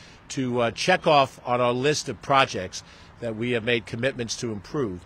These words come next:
the, uh, completion of the renovation of the South County Trailway. I'm joined here today by our Deputy County Executive, Ken Jenkins, the Commissioner of Parks, Recreation, Conservation, Kathy O'Connor, the First Deputy Commissioner of the Department, Peter Tartaglia.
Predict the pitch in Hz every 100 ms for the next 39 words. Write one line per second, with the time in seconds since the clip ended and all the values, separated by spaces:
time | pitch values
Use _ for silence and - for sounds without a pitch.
0 | - - - - 113 110 101 - 113 -
1 | 160 156 175 170 - - - 120 110 92
2 | 113 104 131 113 123 117 123 98 101 120
3 | 110 - 110 95 87 113 87 76 65 -
4 | - - - 104 101 120 123 143 135 131
5 | - 113 117 101 92 87 107 127 101 127
6 | 120 120 104 123 117 123 107 - 98 92
7 | 120 123 160 180 - - - - - -
8 | 113 135 - 139 135 120 - 123 120 -
9 | 117 123 110 104 110 120 110 - 104 107
10 | - 104 113 98 95 87 82 123 117 151
11 | 175 - - - - - 123 101 120 143
12 | 165 147 135 110 107 - 101 92 92 87
13 | 107 98 104 90 123 98 95 98 85 123
14 | 123 127 135 139